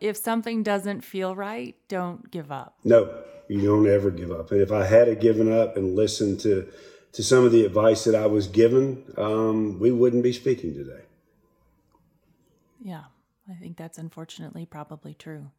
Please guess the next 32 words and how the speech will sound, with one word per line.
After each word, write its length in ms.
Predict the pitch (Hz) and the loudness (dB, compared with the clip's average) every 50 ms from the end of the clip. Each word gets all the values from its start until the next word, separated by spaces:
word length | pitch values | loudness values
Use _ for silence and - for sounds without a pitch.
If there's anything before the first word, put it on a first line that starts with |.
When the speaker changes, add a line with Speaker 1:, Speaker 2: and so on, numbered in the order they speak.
| _ _ _ _ _ _ _ _ _ _ _ _ _ _ _ _ | _ _ _ _ _ _ _ _ _ _ _ _ _ _ _ _
Speaker 1:
The 540 | 214 185 202 202 202 196 196 190 190 190 - _ _ - | -14 -10 -8 -8 -6 -6 -6 -8 -8 -10 -14 _ _ -10
important 560 | 202 190 196 - 208 226 240 226 - 214 202 | -8 -8 -8 -8 -6 -6 -6 -4 -6 -6 -6
thing 200 | - 190 190 185 | -6 -6 -6 -6
when 120 | 185 180 170 | -6 -6 -8
you're 100 | 170 170 | -8 -8
having 380 | 175 170 170 170 175 170 160 | -6 -6 -6 -6 -6 -8 -10
things 260 | - 165 165 170 - | -10 -10 -12 -10 -10
removed 420 | - 170 170 160 165 170 170 160 - | -8 -8 -8 -6 -6 -8 -8 -10 -12
from 640 | - - - 165 156 151 151 151 147 151 151 147 _ _ _ _ _ _ | -18 -14 -12 -10 -8 -8 -8 -8 -8 -10 -12 -14 _ _ _ _ _ _
your 120 | - 175 170 | -12 -10 -6
body 380 | 175 180 165 170 170 170 165 | -4 -2 -2 -2 -2 -4 -6
and 100 | 160 160 | -6 -8
you're 140 | 156 160 165 | -8 -10 -10
concerned 580 | - - 156 147 - - - 190 196 196 190 180 | -12 -12 -14 -14 -12 -8 -6 -4 -2 -2 -4 -4
about 220 | 165 165 156 156 | -4 -4 -6 -6
a 40 | 151 | -6
skin 280 | - - - 180 180 | -10 -12 -10 -8 -8
cancer 320 | 170 - 175 165 - - 160 | -8 -8 -10 -10 -10 -8 -10
is 160 | 156 151 - | -10 -10 -10
to 180 | - 165 - - | -12 -12 -10 -8
ask 360 | 156 156 156 156 - _ - | -8 -8 -8 -8 -12 _ -14
your 100 | 170 165 | -12 -10
doctor 340 | 160 135 143 143 - 156 151 | -10 -10 -12 -14 -16 -18 -18
to 160 | _ - 151 | _ -18 -18
test 380 | - - - 143 143 - - - | -18 -16 -14 -14 -14 -14 -14 -14
it, 200 | 151 - - _ _ _ _ _ _ _ _ _ _ - | -14 -14 -16 _ _ _ _ _ _ _ _ _ _ -20
uh, 160 | 170 165 165 - | -18 -18 -18 -18
to 120 | - - 160 | -16 -16 -16
send 320 | - - 165 165 165 156 | -12 -10 -10 -8 -8 -10
it 80 | 147 - | -12 -14
for 160 | - 165 151 | -14 -16 -16
pathology. 840 | _ - 156 - - 127 131 135 135 143 147 - 143 135 - - | _ -14 -18 -14 -12 -12 -12 -10 -10 -12 -12 -12 -14 -14 -14 -16